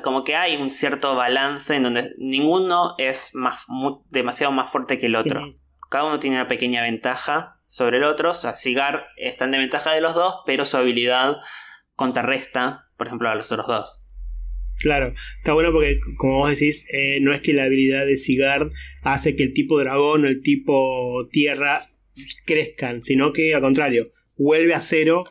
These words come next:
Speaker 2: a los otros tipos, como para decir, "No, no, no, muy lejos, se fueron muy lejos, vuelvan, los quedamos de vuelta en cero". O sea, realmente es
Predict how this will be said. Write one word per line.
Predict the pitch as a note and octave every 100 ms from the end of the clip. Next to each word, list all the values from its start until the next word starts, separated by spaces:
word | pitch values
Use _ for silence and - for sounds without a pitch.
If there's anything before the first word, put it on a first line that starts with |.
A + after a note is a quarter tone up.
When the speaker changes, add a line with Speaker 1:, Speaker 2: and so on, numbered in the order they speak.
| _ _ _
Speaker 2:
a | C3
los | C3
otros | C3+ D3 C3
tipos, | C#3 C3+ A2
como | - A#2
para | B2+
decir, | A#2+ D3
"No, | C#3+ D3+
no, | D3+
no, | D#3 D#3+ - -
muy | D3 D#3
lejos, | D#3 D#3+ D#3+ D#3
se |
fueron | B2+ D#3 D#3
muy | D#3
lejos, | D#3+ E3 F#3 - _
vuelvan, | - C#3+ C3+ B2 A2 - _ - -
los | A#2+
quedamos | - D3 C#3+ D#3
de | C#3+
vuelta | C#3+ C#3+
en | C3
cero". | B2 B2 A2+ -
O | - _ _
sea, | - A#2+
realmente | C3+ D3+ D#3+ D3 C#3+ C3 C3 C3+
es | C3